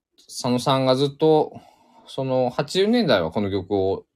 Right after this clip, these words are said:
コンサートでずっとやり続けていたという、えー、インタビューか何か、えー、見てですね、あ、そうなんだなと思って、えー、結構、これは十代の時に作った曲みたいなこともね、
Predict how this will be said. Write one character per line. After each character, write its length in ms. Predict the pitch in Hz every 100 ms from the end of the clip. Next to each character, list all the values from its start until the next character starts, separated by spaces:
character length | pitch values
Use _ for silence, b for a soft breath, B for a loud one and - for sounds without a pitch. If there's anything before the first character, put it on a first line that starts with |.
| _
コ 100 | -
ン 60 | 113
サ 80 | 85
ー 40 |
ト 100 | 73
で 120 | 71
ず 120 | 73 104
っ 40 |
と 260 | - 120 110
や 120 | 107
り 80 | 110
続 200 | - 107
け 100 | 87
て 100 | 80
い 100 | 78
た 140 | 64
と 140 | -
い 80 | 73
う、 120 | 67 67
え 880 | 67 64 60 58 60 58 - 78 _ _ -
ー、 60 |
イ 20 |
ン 20 | 87
タ 120 | 85
ビ 120 | 69
ュ 300 | 60 50 - _ _
ー 40 |
か 80 | 80
何 200 | 80 78
か、 260 | - - - -
え 580 | 71 60 57 53 - -
ー、 40 |
見 120 | 90 -
て 100 | 53
で 100 | -
す 160 | -
ね、 200 | 73 - b b b _
あ、 140 | - 101
そ 160 | -
う 40 | 123
な 100 | 85
ん 100 | 64
だ 80 | 52
な 300 | 69 60 -
と 60 | -
思 120 | -
っ 20 | _ _
て、 160 | - _ _ _ _ _ -
え 680 | 90 80 62 55 60 135 - _
ー、 40 | _ _ _ _ _ _
結 200 | - 143
構、 340 | - 95 - - _ _
こ 120 | 131
れ 60 | 143
は 60 |
十 160 | 135 170
代 140 | 127
の 80 | 87
時 160 | 85 85
に 80 |
作 160 | 85 -
っ 20 |
た 120 | -
曲 160 | - 76
み 100 | 78
た 80 | 76
い 40 |
な 80 | 73
こ 100 | -
と 60 | 78
も 100 |
ね、 100 | 76